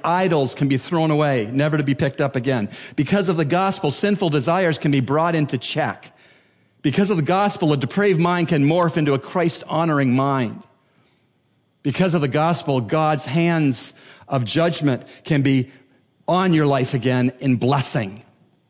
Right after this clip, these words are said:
to lead you and to hold you and to guide you into his will and purpose for your life. Does that describe you? I trust it does. In sixteen thirty-six, that's a long time ago,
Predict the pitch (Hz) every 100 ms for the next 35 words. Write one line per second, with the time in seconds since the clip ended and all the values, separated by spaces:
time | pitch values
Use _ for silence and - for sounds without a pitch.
0 | _ _ _ _ _ _ _ - 127 143
1 | 165 170 131 117 113 117 101 170 165 160
2 | 131 117 113 110 110 98 147 151 139 123
3 | 120 110 110 135 110 120 123 110 104 -
4 | 117 101 - 101 95 92 73 - - -
5 | - _ _ _ _ _ _ _ - 120
6 | 135 - - 127 113 113 143 135 _ _
7 | _ _ _ _ _ _ _ _ - 120
8 | - 90 95 - - - _ _ _ -
9 | _ _ _ _ _ _ _ 139 127 123
10 | - 185 - 160 135 147 123 - 139 110
11 | - - - - 120 107 120 104 101